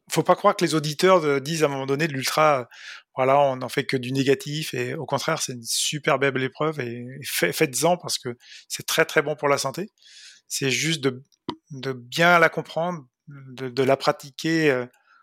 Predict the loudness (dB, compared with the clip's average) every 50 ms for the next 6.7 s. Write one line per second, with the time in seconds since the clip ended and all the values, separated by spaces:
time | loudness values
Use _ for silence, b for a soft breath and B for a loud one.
0 | b _ _ -4 -4 -2 -2 0 0 2 2 2 0 0 -4 -8 -14 -20 -14 -12
1 | -6 -6 -2 0 0 2 2 2 2 2 0 -4 -8 -8 -4 -2 0 0 2 2
2 | 0 -2 0 0 2 2 2 2 0 -2 -2 -2 -2 -2 -6 -8 -10 -10 -12 B
3 | B B B B B B B _ -6 -2 0 0 2 2 0 0 -2 -4 -6 -8
4 | -12 _ _ _ _ _ -10 -8 -6 -6 -6 -6 -6 -6 -6 -4 -2 0 0 0
5 | 2 2 2 2 2 2 2 2 2 2 0 2 4 4 6 6 6 4 2 2
6 | 0 0 0 2 2 0 2 2 0 0 -2 -6 -10 -16